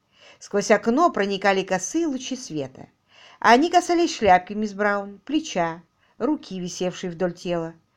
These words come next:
Гард, пристально наблюдавший за женщиной, увидел, как её пальцы сжались в кулак.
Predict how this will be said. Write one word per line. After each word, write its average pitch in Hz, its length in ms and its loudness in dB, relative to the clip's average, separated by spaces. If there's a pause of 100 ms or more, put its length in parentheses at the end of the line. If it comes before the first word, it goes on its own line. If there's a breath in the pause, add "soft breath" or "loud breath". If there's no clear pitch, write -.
(340 soft breath)
Гард, 214 420 4
пристально 277 640 0
наблюдавший 220 640 2
за 180 140 -2
женщиной, 262 500 -4
увидел, 285 360 -2
как 277 240 -6
её 262 160 -4
пальцы 269 640 -2 (380 soft breath)
сжались 170 640 -2
в - 40 -20
кулак. 151 460 -10